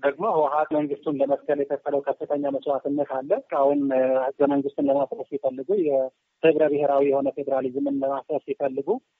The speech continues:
ህወሓት በዚህ መልኩ ተሰልፎ እንዳይፈርስ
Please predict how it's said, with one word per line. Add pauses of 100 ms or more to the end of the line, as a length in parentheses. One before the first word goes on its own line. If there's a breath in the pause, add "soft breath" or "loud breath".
(360)
ህወሓት (220)
በዚህ
መልኩ
ተሰልፎ (200)
እንዳይፈርስ